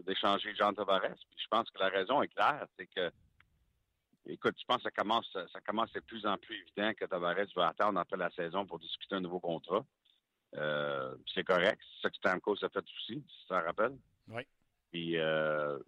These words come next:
Speaker 1: puis je pense que les Islanders font la gageure que, euh, pourquoi pas prendre tout le temps que tu peux avoir avec lui jusqu'à la fin de son contrat pour essayer de la convaincre au lieu de, tu sais, au lieu de,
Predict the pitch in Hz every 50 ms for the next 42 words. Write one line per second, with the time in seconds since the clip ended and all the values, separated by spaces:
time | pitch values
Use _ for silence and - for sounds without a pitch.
0 | _ _ _ _ _ _ _ _ _ - - - - 107 117 110 - 101 92 92
1 | 90 90 87 92 104 113 107 98 - - - - 98 98 98 92 90 87 90 87
2 | 87 78 92 101 110 117 117 107 - - - 90 90 92 92 92 95 - _ _
3 | _ _ _ _ _ _ _ _ _ _ _ _ _ - - 76 78 76 76 73
4 | 73 65 - _ _ _ _ _ _ _ _ _ _ _ _ _ - - 95 -
5 | - 104 95 - - 117 120 107 - 98 107 107 92 - 98 - - 107 95 -
6 | 107 107 98 - - - 98 92 90 87 87 90 95 95 87 87 82 80 80 _
7 | _ _ - - - - - - - 85 78 - 90 87 82 87 85 - 82 80
8 | 76 - - 90 85 73 78 78 76 - - 85 85 82 - 82 82 78 76 87
9 | 90 85 - 80 80 78 78 87 82 82 78 69 67 65 65 _ _ _ _ -
10 | 95 87 82 80 80 82 87 82 82 80 73 71 -